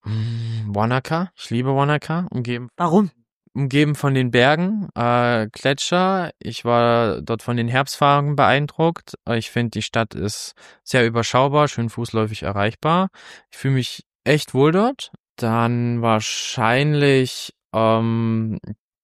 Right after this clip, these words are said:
Speaker 1: die Westküste, speziell Punakaiki, weil mich dieser Regenwald so interessiert hat und diese unfassbaren Grüntöne, das war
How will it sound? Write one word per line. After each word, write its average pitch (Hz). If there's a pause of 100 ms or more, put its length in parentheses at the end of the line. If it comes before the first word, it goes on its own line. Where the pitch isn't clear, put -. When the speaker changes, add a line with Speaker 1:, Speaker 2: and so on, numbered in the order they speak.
(180)
Speaker 1:
die 107
Westküste, 151 (140)
speziell 113
Punakaiki, 107
weil 110
mich 101
dieser 104
Regenwald 123
so 131 (520)
interessiert 123
hat 156
und 110
diese 110
unfassbaren 110
Grüntöne, 135
das 117
war 120